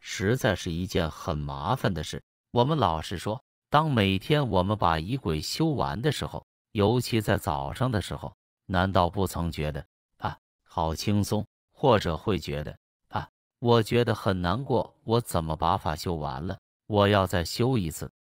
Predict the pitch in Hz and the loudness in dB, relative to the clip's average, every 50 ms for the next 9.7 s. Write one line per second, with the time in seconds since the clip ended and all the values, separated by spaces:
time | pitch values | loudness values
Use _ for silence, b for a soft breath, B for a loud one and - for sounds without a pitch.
0 | _ _ - 107 95 92 90 87 - - - 160 165 165 139 110 92 110 175 190 | _ _ 2 4 4 4 4 0 -2 0 0 2 2 2 4 4 4 4 2 0
1 | 170 - 92 82 78 78 - 87 85 85 82 71 - - 92 90 90 - 82 78 | 0 2 2 2 2 0 -2 -4 -4 -4 -6 -6 -4 -2 -2 -2 -2 -4 -6 -6
2 | - 78 76 - _ _ _ _ _ - - 120 117 113 - 127 131 147 135 - | -6 -8 -8 -10 _ _ _ _ _ 2 4 4 4 6 4 2 0 0 -2 0
3 | - 101 98 135 180 202 208 185 131 98 - 73 78 - - 82 80 82 76 80 | 2 2 2 4 2 0 0 0 0 0 -2 -4 -6 -2 -2 0 0 0 0 -2
4 | 73 67 65 71 80 - _ _ _ _ _ _ 117 120 131 175 202 175 - 123 | -6 -8 -8 -10 -10 -12 _ _ _ _ _ _ 4 6 6 6 4 2 2 2
5 | 104 98 95 85 - 101 98 110 113 101 92 - - _ _ _ - 165 170 170 | 2 2 2 0 0 0 0 2 2 0 -2 -2 -6 _ _ _ -4 -2 0 0
6 | 160 - - 123 113 113 - - - - 156 156 139 107 87 85 104 113 98 - | 0 0 0 0 0 0 -2 -4 -2 0 0 0 0 0 0 0 0 -2 -4 -6
7 | - - 82 87 113 131 - - 80 67 73 - - 92 85 82 76 - - 87 | -4 -4 -2 0 0 -2 -2 -6 -8 -8 -8 -8 -8 -8 -8 -8 -6 -8 -8 -10
8 | - _ _ _ _ _ - - 117 131 180 202 - 220 196 143 92 98 92 85 | -10 _ _ _ _ _ -2 2 2 2 2 2 2 2 2 4 2 2 0 0
9 | 82 82 82 82 90 87 - - 73 69 67 - 82 80 | 0 0 0 0 -2 -4 -4 -6 -6 -6 -4 -6 -6 -8